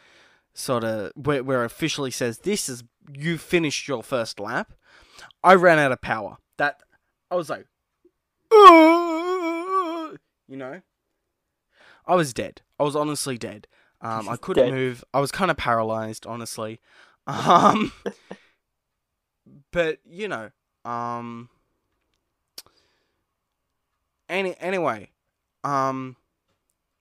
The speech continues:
Speaker 1: do, do, do. So, yeah,
Speaker 2: Do, do, do.
Speaker 1: I, I was walking. I, I walked the second lap. Second lap, I walked, right? Third lap,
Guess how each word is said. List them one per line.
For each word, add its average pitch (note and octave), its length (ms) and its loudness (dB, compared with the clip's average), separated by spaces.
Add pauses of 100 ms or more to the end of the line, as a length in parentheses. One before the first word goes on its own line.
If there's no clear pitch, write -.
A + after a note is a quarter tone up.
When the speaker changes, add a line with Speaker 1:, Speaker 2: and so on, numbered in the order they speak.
(640)
Speaker 1:
do, E3+ 120 -12
do, D3 140 -12
do. A2 220 -14 (380)
So, B3+ 260 -4 (180)
yeah, G#3+ 220 2
Speaker 2:
Do, C#3+ 60 -12
do, - 80 -12 (100)
do. C3+ 120 -20
Speaker 1:
I, C4 320 6
I - 100 2
was A4 140 2
walking. B3+ 380 4 (260)
I, C4 200 0
I C4 140 10
walked A3 540 2
the A3+ 80 -6
second G#3 360 2
lap. A#2 200 -4 (140)
Second A#3 360 -2
lap, G3+ 220 -4
I E3+ 100 0
walked, D3+ 500 -6
right? F3 300 -4 (840)
Third B3 300 4
lap, F3 260 8